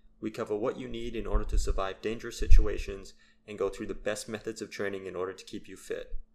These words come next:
Subscribe to the channel now and enable notifications so you never miss out on any of our latest episodes as soon as they're uploaded. Let's get started. Health benefits.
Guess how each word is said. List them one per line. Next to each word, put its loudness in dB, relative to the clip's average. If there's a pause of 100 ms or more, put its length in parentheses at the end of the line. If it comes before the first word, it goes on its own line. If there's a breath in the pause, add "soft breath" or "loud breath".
(440 soft breath)
Subscribe -4
to -12
the -2
channel -8
now -8
and -6
enable -6
notifications -2 (160)
so -4
you -8
never -6
miss -8
out -6
on -14
any -6
of -8
our -4
latest -4
episodes -8 (160)
as -16
soon -10
as -8
they're 0
uploaded. -10 (520)
Let's -6
get -2
started. -6 (1200)
Health 2
benefits. -8